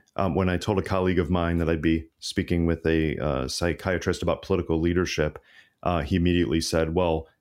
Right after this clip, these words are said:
what about the Goldwater rule?" And m-, most of our listeners will be familiar with it, but for, for those who aren't, it's the idea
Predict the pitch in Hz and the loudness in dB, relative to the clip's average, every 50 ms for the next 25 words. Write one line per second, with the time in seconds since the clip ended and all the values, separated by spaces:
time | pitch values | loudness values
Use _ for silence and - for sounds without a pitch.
0 | _ - 98 120 123 104 117 123 - - 90 80 104 127 139 113 90 85 82 78 | _ -2 0 0 2 2 0 0 0 0 0 2 2 2 2 2 2 2 2 2
1 | 78 73 73 76 73 65 67 67 - _ _ _ _ _ _ _ _ _ _ - | 0 -2 0 0 0 0 -2 -2 -4 _ _ _ _ _ _ _ _ _ _ -4
2 | 101 98 92 92 90 90 82 - - 104 107 113 113 113 113 117 113 - 101 98 | -2 0 2 2 2 2 0 -2 0 2 2 2 4 2 2 2 2 2 2 2
3 | 95 95 92 95 - - 95 92 82 87 87 85 85 82 - 92 87 87 90 85 | 2 4 2 2 2 2 2 2 2 2 2 2 2 2 2 0 2 2 2 2
4 | 85 85 82 - 87 82 80 - 87 82 - - 87 82 78 82 - 95 82 95 | 2 2 2 2 0 -2 0 0 -2 -2 0 0 -2 -2 -2 -2 -4 -2 2 2
5 | 98 87 - 95 85 - - 95 101 92 85 87 90 - - - - 87 - - | 2 2 2 0 0 0 0 0 0 0 0 0 -2 -4 -6 -6 -6 -6 -4 -4
6 | - - 90 85 82 82 80 82 78 82 87 87 82 82 82 82 76 | -4 -2 0 2 2 2 2 0 0 0 2 2 2 2 2 0 -2